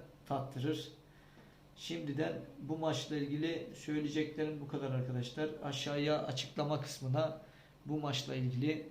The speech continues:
düşüncelerinizi, e, favori gösterdiğiniz boksörü yazın. Biz de bakalım kim daha çok bu maçta favori, e, daha çok, e, galibiyete yakın. Ona göre biz de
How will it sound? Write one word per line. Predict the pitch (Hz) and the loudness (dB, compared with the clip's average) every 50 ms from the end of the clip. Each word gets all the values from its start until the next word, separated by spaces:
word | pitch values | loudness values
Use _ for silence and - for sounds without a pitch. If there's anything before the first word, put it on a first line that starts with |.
| - - | -6 -4
düşüncelerinizi, | 139 135 - - 143 127 139 135 123 127 123 123 123 123 120 120 135 151 156 151 151 - - - - - - | -4 -4 -4 -4 -6 -2 -2 0 0 2 0 2 0 0 0 0 0 0 0 -2 -4 -6 -12 -16 -18 -12 -8
e, | 131 123 123 123 - - - - - - 131 - - - - | -4 -4 -4 -4 -4 -6 -8 -8 -10 -10 -10 -12 -10 -6 -2
favori | 135 135 139 143 170 151 143 143 139 143 - - - - | 0 2 2 2 2 4 4 4 4 2 -2 -6 -8 -4
gösterdiğiniz | 143 139 139 135 - - 139 127 123 131 131 131 127 127 123 | -2 -2 -2 -2 -2 -2 -2 -2 0 0 0 0 0 0 0
boksörü | 123 123 - - - 135 127 151 151 - - - - - - - - - - - - - - - - - | 0 -2 -2 -2 -2 0 0 0 0 -2 -4 -10 -14 -18 -20 -20 -20 -20 -20 -20 -20 -20 -20 -20 -14 -6
yazın. | 147 143 151 143 - 123 - 147 151 - - - - | -2 2 2 2 2 0 -2 -4 -6 -8 -12 -14 -10
Biz | - 135 131 143 139 135 | -6 -2 0 0 0 0
de | 143 143 - | 0 0 0
bakalım | 139 135 131 131 127 127 - 147 143 - - - - - | 0 0 0 0 0 0 0 -2 -4 -8 -10 -12 -14 -12
kim | - - 143 135 131 | -8 -8 -6 -4 -2
daha | 135 131 131 135 131 | 2 4 4 4 4
çok | - - 143 147 - - - - - - | 2 0 -2 -2 -2 -6 -12 -14 -14 -8
bu | 131 143 143 | -6 -4 -2
maçta | 131 131 127 127 - - 151 131 | 0 0 0 0 0 0 0 0
favori, | - - 135 127 131 131 131 135 135 - - - - - - - - - | 2 2 4 4 6 6 6 4 4 2 -2 -6 -10 -14 -20 -20 -14 -8
e, | 123 123 120 - - 131 | -6 -6 -6 -4 -4 -4
daha | 135 131 131 139 135 | -2 0 2 0 0
çok, | - - 139 135 - - - - - - - - - - - - - - - - - - - - - | 0 0 -2 -2 -2 -6 -12 -16 -20 -20 -20 -20 -20 -20 -20 -20 -20 -20 -20 -20 -20 -20 -20 -16 -8
e, | 131 131 127 123 123 127 127 123 120 123 127 127 - | -4 0 0 0 2 0 0 0 -2 -2 -6 -6 -2
galibiyete | 139 135 131 131 135 131 131 135 131 127 - 127 | 0 2 2 2 2 0 0 0 0 2 4 4
yakın. | 123 120 - - 160 160 - - - - - - | 4 4 2 0 -6 -6 -8 -12 -14 -14 -8 -2
Ona | 156 151 147 143 | -2 2 2 2
göre | 131 123 131 135 151 151 151 151 - - - - - | 2 2 2 2 2 0 0 -2 -6 -10 -16 -12 -6
biz | 151 151 135 123 123 135 | -2 0 2 2 2 2
de | 147 147 151 147 - | 0 0 0 -2 -4